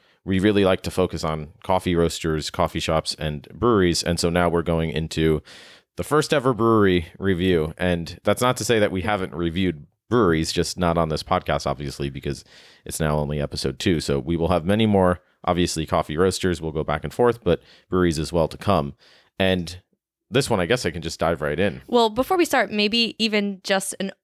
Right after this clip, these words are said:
Speaker 2: a reminder that when we're, when we're grading the different places, we're gonna start with atmosphere and ambiance. We're gonna go into service. Um, for breweries, the coffee category turns to beer,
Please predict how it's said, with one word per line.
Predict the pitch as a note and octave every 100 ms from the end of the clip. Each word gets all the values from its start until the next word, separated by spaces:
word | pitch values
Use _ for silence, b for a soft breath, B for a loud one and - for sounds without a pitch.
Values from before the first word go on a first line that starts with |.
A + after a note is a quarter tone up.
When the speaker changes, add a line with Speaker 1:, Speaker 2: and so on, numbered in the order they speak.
| -
Speaker 2:
a | G3
reminder | F#3+ G3 F#3+ G#3 A3+ A#3
that | F#3 F#3 - -
when | G#3+ G#3+
we're, | A3+ A3+ A3 - _ _ _
when | G#3+ G#3+ G#3
we're | G#3 G3+ G3
grading | G3 G3 G3+ G#3 A3 A3
the | G3
different | G3+ F#3+ F3+
places, | D4+ D4+ D4+ C#4+ -
we're | G#3+
gonna | G3+ G3+
start | G#3+ G3+
with | G3 -
atmosphere | F3+ G#3+ G3 G3
and | F#3
ambiance. | A#3 B3 A#3+ A3+ A#3 A#3+ - b b b
We're | -
gonna | G#3 F#3+
go | G3
into | F#3 F3+
service. | F3 A#3 A3+ A3+ A3 - b b b -
Um, | G3+ F3+ F3
for | G#3+ - G#3 G3+
breweries, | G3 C4 C4+ C4+ C4+ B3+ - _
the | G#3
coffee | F3+ - F3+ - A3+
category | - G#3 G#3+ G#3+ G#3
turns | G#3 G3+ F#3 F#3 -
to | - E3 D#3 D#3+ _
beer, | G3+ G#3+ B3+ D#4+